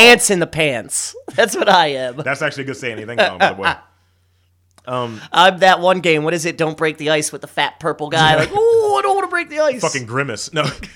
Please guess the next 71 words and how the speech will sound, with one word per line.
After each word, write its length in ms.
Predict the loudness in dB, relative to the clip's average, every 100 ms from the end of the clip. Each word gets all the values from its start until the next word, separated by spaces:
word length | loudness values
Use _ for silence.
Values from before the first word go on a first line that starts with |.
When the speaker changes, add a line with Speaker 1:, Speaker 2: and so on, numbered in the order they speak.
| _
Speaker 2:
<laughs> 400 | -20 -20 -20 -8
I, 200 | -4 -2
um, 240 | -2 -4 -12
I 20 |
was 80 | -12
talking 220 | -8 -6
to 120 | -6 -8
this, 200 | -8 -6
uh, 200 | -6 -8
twenty-year-old 680 | -8 -8 -8 -10 -14 -18 _ _ _ _
who 180 | -6 -4
was 140 | -4 -4
a 40 |
well-adjusted 540 | -2 -2 -2 -6 -10
twenty-year-old. 400 | -14 -16 -16 -18
So 80 | -14
I 40 | -12
give 160 | -10
her 80 | -10
points 320 | -12 -14 -14
in 60 | -14
that, 160 | -14 -14
but 100 | -18
she's 120 | -18
still 180 | -16 -16
a 20 |
twenty-year-old. 640 | -16 -18 -18 -20 -20 -20 _ _ _ _ _ _
And 500 | -14 -12 -14 -16 -20 _ _ -20
she 160 | -16 -14
was 80 | -10
talking 220 | -12 -10
about 280 | -10 -12 -12
just 180 | -14
how, 320 | -10 -10 -10 -14
you 120 | -18
know, 180 | -16 -16
she 160 | -12
got 140 | -12 -12
rejected 340 | -12 -14 -14
by 100 | -16
this 180 | -18 -14
guy 260 | -10 -8 -8
or 40 |
what 140 | -8
have 260 | -10 -10 -10
you 180 | -12 -12
and 140 | -12
so 100 | -12
on 60 | -12
and 60 |
so 120 | -12 -14
forth. 320 | -8 -6 -6
And 100 | -6
I 60 |
was 120 | -6 -6
like, 140 | -8
"Welcome 500 | -10 -4 -2 -2 -4
to 140 | -10 -8
the 40 |
game, 320 | -6 -6 -8
honey, 220 | -10 -10
because 380 | -10 -10 -8 -8
fucking 240 | -10 -12 -10
guys 280 | -8 -8
deal 160 | -8 -10
with 100 | -8
that 80 | -10
shit 180 | -10 -10
all 100 | -10
the 80 |
time." 460 | -14 -14 -14 -16 -20